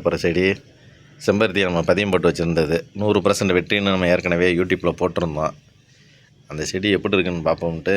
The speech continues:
இன்னைக்கு செடியில நகட்டுறான். நம்ம போன்சாய் மரம், ஆலமரத்தையும் வே-, அரச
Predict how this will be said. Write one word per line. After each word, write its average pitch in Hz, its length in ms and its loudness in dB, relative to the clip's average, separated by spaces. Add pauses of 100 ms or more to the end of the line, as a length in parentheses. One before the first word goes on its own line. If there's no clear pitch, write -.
இன்னைக்கு 78 380 -4 (880)
செடியில 92 440 0
நகட்டுறான். 82 840 -6 (140)
நம்ம 80 200 -14 (220)
போன்சாய் 92 420 0
மரம், 80 320 -4 (1000)
ஆலமரத்தையும் 87 840 0 (880)
வே-, 78 240 -10
அரச 98 160 -10